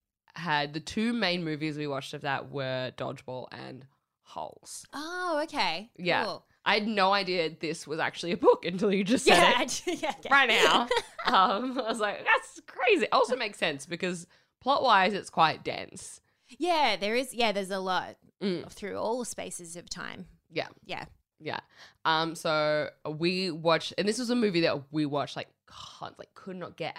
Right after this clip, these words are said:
Speaker 1: enough o-, of it.
Speaker 2: Wow.
Speaker 1: Obsessed. And
Speaker 2: Did
Speaker 1: I
Speaker 2: you know about it before you got the Bali D V D of
Speaker 1: No.
Speaker 2: it? Okay. So it's
Speaker 1: Lord,
Speaker 2: just a
Speaker 1: no.
Speaker 2: happy,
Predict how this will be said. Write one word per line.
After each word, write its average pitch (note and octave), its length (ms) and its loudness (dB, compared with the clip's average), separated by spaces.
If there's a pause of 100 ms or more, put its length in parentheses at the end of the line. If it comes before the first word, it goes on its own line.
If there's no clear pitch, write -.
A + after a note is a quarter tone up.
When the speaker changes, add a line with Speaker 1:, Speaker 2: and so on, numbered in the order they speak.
Speaker 1:
enough C#3 1040 -4 (180)
o-, D4 320 -12
of - 220 -2
it. - 80 -2
Speaker 2:
Wow. F3+ 320 -6
Speaker 1:
Obsessed. - 1400 -6
And F#3+ 80 2
Speaker 2:
Did G#3+ 140 4
Speaker 1:
I - 60 -2
Speaker 2:
you C#4+ 100 0
know G#3 260 0
about G3+ 240 2
it G3 80 -4
before F#3+ 280 -8
you F#3 160 -4
got F3+ 280 -6
the E3+ 380 -6
Bali F3 320 -6
D F#3+ 180 -8
V F#3+ 140 -8
D F#3+ 140 -4
of F#3+ 100 -6
Speaker 1:
No. - 60 -4
Speaker 2:
it? B3 220 -4
Okay. G3 300 -8
So - 80 -20 (200)
it's F#3 80 -8
Speaker 1:
Lord, D#3+ 200 2
Speaker 2:
just E3+ 100 -6
a - 40 -8
Speaker 1:
no. D#3+ 80 -2
Speaker 2:
happy, C3 440 -12